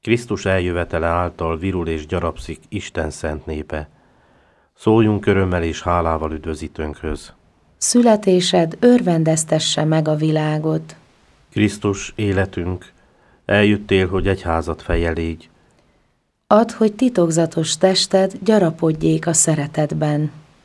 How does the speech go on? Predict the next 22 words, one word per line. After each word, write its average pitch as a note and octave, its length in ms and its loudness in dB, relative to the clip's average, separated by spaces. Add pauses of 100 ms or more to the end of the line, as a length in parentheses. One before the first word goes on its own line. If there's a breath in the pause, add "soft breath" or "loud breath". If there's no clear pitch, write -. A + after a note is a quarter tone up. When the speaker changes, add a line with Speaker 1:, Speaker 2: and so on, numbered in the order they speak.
(140)
Speaker 1:
Imádunk F2+ 560 2
téged, E2+ 400 -2
mint E2 260 -4
Isten F2 320 -4
embert. D#2+ 560 -4 (440)
Speaker 2:
Tégy G#3+ 300 4
minket G3+ 540 4
istenséged E3 960 0
részeseivé. D#3 1040 0 (440)
Speaker 1:
Megtestesülésed F2 1120 -2
által E2 380 0
közben E2 400 -4
járunk D#2 440 -4
lettél. D#2 560 -6 (540)
Speaker 2:
Add, A#3+ 200 2
hogy G3+ 180 0
az F3+ 180 2
egyház G3 440 0
szolgái F3 720 2
szent A3+ 400 2
életet E3 560 2
éljenek, E3 720 0